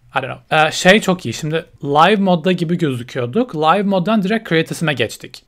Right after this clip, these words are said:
Yani isimleri bu mu bilmiyorum ama yani bulunabildiğimiz her yerden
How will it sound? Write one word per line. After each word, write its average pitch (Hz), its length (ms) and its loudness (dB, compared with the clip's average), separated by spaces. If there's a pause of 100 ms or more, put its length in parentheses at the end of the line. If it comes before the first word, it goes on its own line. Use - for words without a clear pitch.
Yani 123 220 -4
isimleri 131 400 -6
bu 127 60 -4
mu 123 160 -4
bilmiyorum 117 380 -8
ama 170 300 -4 (240)
yani 143 260 -2
bulunabildiğimiz 180 680 2
her 185 200 4
yerden 165 600 0